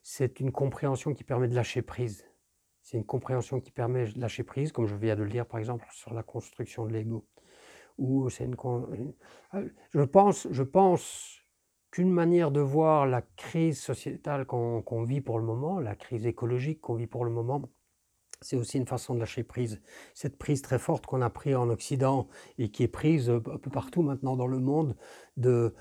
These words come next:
d'un attachement, euh, à la matière, de, et donc d'être, euh, en fait, de, de voir, euh, que le bonheur est accessible à travers la possession de choses.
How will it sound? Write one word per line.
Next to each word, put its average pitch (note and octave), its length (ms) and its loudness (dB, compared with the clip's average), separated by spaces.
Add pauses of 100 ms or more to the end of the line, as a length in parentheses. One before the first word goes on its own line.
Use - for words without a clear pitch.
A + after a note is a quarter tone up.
(200)
d'un B2+ 160 2
attachement, C#3 720 2
euh, C3 160 0
à A#2+ 80 -4
la B2 140 2
matière, B2 720 2 (180)
de, D3 120 -2
et C3+ 260 0
donc B2+ 240 2
d'être, A2+ 260 2
euh, A2+ 140 4 (360)
en A2+ 80 -4
fait, B2 320 -4 (340)
de, C#3 240 -2
de F#3 200 -2
voir, C3 720 4 (340)
euh, B2 460 -2 (340)
que B2+ 340 2
le B2+ 180 2
bonheur C3 720 4
est - 200 -4
accessible B2+ 640 -2
à B2 80 -8
travers B2 440 -2
la A#2+ 100 2
possession B2+ 500 -6
de A2+ 60 -10
choses. A2+ 440 -2